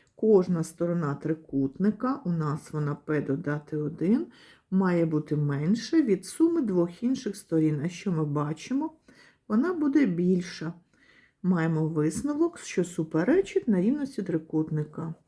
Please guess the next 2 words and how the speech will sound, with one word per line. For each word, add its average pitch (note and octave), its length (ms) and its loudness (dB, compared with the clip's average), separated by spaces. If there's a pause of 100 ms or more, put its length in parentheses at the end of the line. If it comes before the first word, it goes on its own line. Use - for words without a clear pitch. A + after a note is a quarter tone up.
(480)
Суперечить D3+ 2000 -2 (2250)
нерівності F#3+ 1500 0